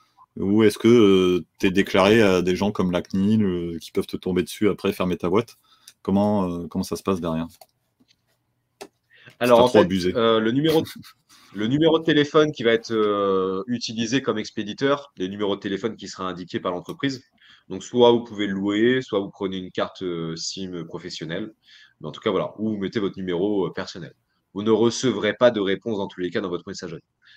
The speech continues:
Speaker 2: Mais le mieux, c'est d'avoir un numéro, voilà, professionnel. Ensuite,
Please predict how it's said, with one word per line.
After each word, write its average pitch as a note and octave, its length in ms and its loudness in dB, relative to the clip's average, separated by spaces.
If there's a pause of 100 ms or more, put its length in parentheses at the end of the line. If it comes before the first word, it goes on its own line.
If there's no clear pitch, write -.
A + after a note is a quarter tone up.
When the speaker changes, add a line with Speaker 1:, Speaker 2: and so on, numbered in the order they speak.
(120)
Speaker 2:
Mais F2+ 100 -6
le G2 100 -2
mieux, B2+ 120 0
c'est B2+ 120 -4
d'avoir F#2+ 260 -2
un F#2 60 -4
numéro, F#2 340 -4
voilà, F2+ 240 -4 (220)
professionnel. - 480 -12 (580)
Ensuite, F#3 560 -4